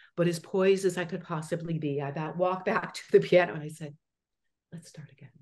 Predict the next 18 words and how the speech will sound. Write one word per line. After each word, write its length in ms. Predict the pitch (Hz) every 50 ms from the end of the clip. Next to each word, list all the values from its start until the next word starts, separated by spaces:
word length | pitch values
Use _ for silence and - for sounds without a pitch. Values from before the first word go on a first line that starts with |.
| _ _ _ _ _ _ _ - - - - _ _ _ _ _ -
And 100 | 165 151
we 80 | 147
started 400 | 147 - - 214 226 226 247 233
again 340 | 269 190 208 196 180 185 190 190
and 100 | 185 170
I 120 | 175 185
got 380 | 175 196 196 269 370 370 - -
through 360 | 440 370 339 294 285 277 269
it. 180 | 277 285 277 - - - - - - - -
Uh, 320 | 226 214 208 208 202 202
but, 240 | 190 254 247 220 214
you 80 | 269 269
know, 200 | 247 233 220 214
you 160 | 214 220 214
can't 300 | - - 294 285 277 277 - - - _
quite 240 | 233 208 196 185
recover 480 | 185 165 160 160 - 175 165 165 165 165
from 460 | 160 - - 175 165 160 165 165 165